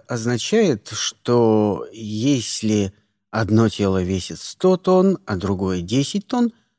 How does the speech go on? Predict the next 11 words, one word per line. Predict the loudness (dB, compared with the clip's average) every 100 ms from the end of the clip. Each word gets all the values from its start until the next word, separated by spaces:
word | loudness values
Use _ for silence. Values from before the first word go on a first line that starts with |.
| _ _ _ -4
то | 2 4
большое | 4 0 0 2 2 2
тело | -2 -2 -2
будет | -2 -2 0 -2
обладать | 0 2 2 2 0 -4 -10
в | -8 -6
десять | 2 2 2 -4 -6
раз | -2 -2 -2 -4
большей | -2 0 -2 -8 -8
силой | -8 -6 -6 -6
притяжения, | -8 -8 -8 -6 -4 0 2 2 0